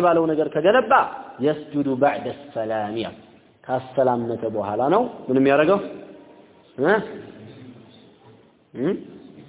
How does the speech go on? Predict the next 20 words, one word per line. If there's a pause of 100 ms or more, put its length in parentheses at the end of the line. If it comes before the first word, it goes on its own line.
(800)
ሱጁድ (100)
ሰሁ
የሚወርደው። (1000)
ያው
እንግዲህ (200)
ሊነጣጥሉ
ነው
ነገሩ። (1080)
ይሄ
እንግዲህ
በራጅህ
ከሰራ
ነው። (260)
ራጅህ
የተባለው
ሁለቱ
ነው፣
ሶስቱ
ነው
ከተባለ